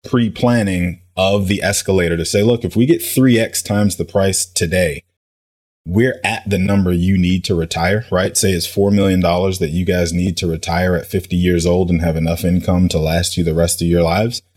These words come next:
doing what you like to do. Today's the day. What are we doing? I really like building that in, in advance,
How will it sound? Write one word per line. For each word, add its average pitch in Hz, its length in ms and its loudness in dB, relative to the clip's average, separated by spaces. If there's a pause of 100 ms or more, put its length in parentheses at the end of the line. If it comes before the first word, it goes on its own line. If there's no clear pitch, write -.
(140)
doing 92 380 2
what 92 140 -2
you 95 120 0
like 90 220 0
to 92 80 -2
do. 113 280 0 (460)
Today's 95 420 0
the 104 100 2
day. 110 360 2 (140)
What 90 220 0
are 98 60 4
we 98 120 2
doing? 92 320 -2 (640)
I 98 120 0
really 113 580 2
like 101 560 -2
building 92 380 -2
that 90 180 0
in, 87 300 -2
in 85 140 -4
advance, 82 580 -4